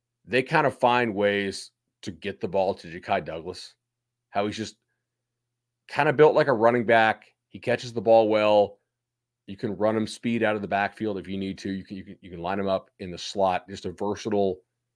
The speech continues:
type of weapon. Tavion Swint's, like, five nine at, at, at the most.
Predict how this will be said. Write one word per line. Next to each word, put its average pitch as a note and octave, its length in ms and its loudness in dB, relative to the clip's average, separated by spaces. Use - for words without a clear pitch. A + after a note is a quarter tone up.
type A2 160 -2
of E2+ 160 -10
weapon. A2 460 -2
Tavion B3 300 10
Swint's, D#3+ 300 4
like, A#2 120 0
five A2 640 2
nine G2+ 680 -2
at, F#2 200 -4
at, G2 140 -2
at F#2+ 140 -6
the F#2 80 -4
most. E2+ 520 -12